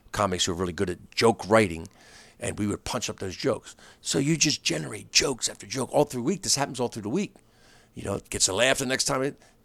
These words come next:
two times later, it doesn't get a laugh. Need another joke, another joke, another joke. So all these jokes get kept in a book, right? They get kept. So the night of the taping, you go out. Now, this joke, like, just say, for example, this one joke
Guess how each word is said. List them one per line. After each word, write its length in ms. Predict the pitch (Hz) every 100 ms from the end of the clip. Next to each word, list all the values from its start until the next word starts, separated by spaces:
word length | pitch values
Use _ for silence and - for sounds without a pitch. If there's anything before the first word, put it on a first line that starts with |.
| _ -
two 160 | 101
times 280 | 95 98 92
later, 160 | 117 131
it 60 | 127
doesn't 220 | 170 110
get 100 | 95
a 40 |
laugh. 260 | 85 - - - -
Need 140 | 139
another 240 | 147 131
joke, 300 | 117 123 90 -
another 200 | 110 117
joke, 240 | 95 87 -
another 200 | 110 101
joke. 260 | 104 95 - - - - - - - - -
So 180 | - 151
all 80 | 214
these 180 | 196 -
jokes 300 | 156 123 -
get 220 | 110 -
kept 440 | - - - - - _ _ -
in 120 | 107
a 40 |
book, 400 | 101 220 - - - - - -
right? 180 | 104 104
They 100 | 107
get 180 | 117
kept. 440 | - 180 - - -
So 180 | - 120
the 80 |
night 260 | 120 156 175
of 100 | 117
the 120 | 110 - -
taping, 480 | - 220 - 107 110 _ _ _ _ _ _
you 120 | 123
go 160 | 117 180
out. 180 | 160 -
Now, 160 | 120
this 220 | 131 147 -
joke, 460 | - 202 117 - _ - - - -
like, 140 | 120
just 160 | 147 -
say, 100 | 135
for 140 | 123
example, 260 | 110 123 101
this 140 | 101
one 200 | 139 127
joke 360 | 107 196 -